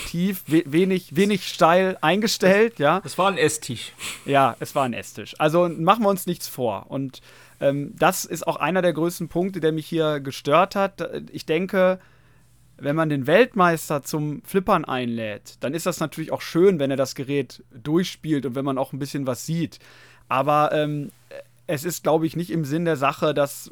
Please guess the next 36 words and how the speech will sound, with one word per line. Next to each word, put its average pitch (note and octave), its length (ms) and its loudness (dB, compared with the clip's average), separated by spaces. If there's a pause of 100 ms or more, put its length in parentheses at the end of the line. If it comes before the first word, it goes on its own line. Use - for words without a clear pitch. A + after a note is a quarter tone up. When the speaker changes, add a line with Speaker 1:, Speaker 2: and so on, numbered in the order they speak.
Speaker 1:
ma-, D3 180 -6
dass - 220 -6
man C#3+ 160 -2
einfach C3+ 540 -4
eine D3 160 -6
Stunde F3 340 0
spielt, F3 540 -2
immer E3 240 -2
noch E3 160 -2
Ball D3+ 240 2
eins E3 420 -2
und C#3+ 240 -6
dann, D#3 300 0 (340)
äh, D3 240 0
am D3 140 -2
Ende D#3+ 220 -2
schon D#3 140 -4
gar D#3 140 4
nicht D#3+ 140 -6
mehr C#3+ 120 -2
weiß, C#3+ 240 4
was D#3+ 140 -4
man D#3+ 60 -2
noch D3 140 -4
tun F#3 300 -2
soll D#3+ 220 2
und D3+ 80 -4
die C#3 60 -8
Ball-, D3 360 0
Bälle D3+ 220 0
eigentlich C#3 300 -6
rausfallen B2+ 760 -2
lassen B2+ 420 -4
muss. C3 280 -4
Und C#3 120 -4
das C#3+ 240 -2